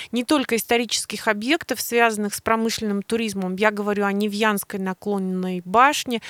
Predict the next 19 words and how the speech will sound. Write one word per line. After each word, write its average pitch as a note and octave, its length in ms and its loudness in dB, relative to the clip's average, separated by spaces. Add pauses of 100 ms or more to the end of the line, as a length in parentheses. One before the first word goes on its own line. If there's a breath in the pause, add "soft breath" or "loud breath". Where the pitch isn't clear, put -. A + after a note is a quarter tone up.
(240 loud breath)
я A#3+ 160 4
говорю A3+ 460 0
об, G3+ 320 -2
э, G#3+ 300 4
объектах, G#3+ 880 0
э, F#3+ 380 0
в G3 80 -6
Нижнем B3 520 0
Тагиле, G#3 560 0 (300 loud breath)
в F#3+ 40 -8
Верхней B3 560 2
Пышме. A3 640 -2 (300 loud breath)
Э, G3 80 -4
кстати, A#3+ 360 0
хочу A#3 320 0
напомнить, A3+ 840 0
э, F#3+ 360 0
всем, A#3 400 -2
кто A3 480 0